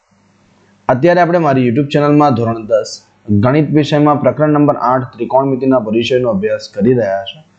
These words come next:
જેમાં પ્રીવિયસ વીડિયોમાં આપણે સ્વાધ્યાય આઠ પોઇન્ટ ત્રણ ની શરૂઆત કરી હતી અને એમાં દાખલા નંબર પહેલો અને ત્રીજો દાખલો આપણે શીખ્યા હતા.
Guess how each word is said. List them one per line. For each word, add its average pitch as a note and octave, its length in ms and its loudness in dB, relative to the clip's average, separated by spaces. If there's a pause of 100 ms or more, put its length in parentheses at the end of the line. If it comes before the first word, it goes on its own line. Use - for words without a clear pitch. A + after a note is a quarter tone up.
(360)
જેમાં A#2 600 0
પ્રીવિયસ C#3 420 2
વીડિયોમાં D3 340 2
આપણે C#3 220 -2
સ્વાધ્યાય A#2 560 0
આઠ C3+ 360 -4
પોઇન્ટ C3 320 0
ત્રણ C#3 380 -2
ની A#2+ 220 -4
શરૂઆત B2+ 540 2
કરી G2+ 260 -6
હતી D3+ 240 -8 (460)
અને C3 180 2
એમાં A#2 240 0
દાખલા A2+ 260 0
નંબર A#2+ 440 2
પહેલો C3 560 0
અને C#3 160 -2
ત્રીજો B2 400 2
દાખલો A2 300 0
આપણે A#2 220 0
શીખ્યા - 520 -4
હતા. - 60 -20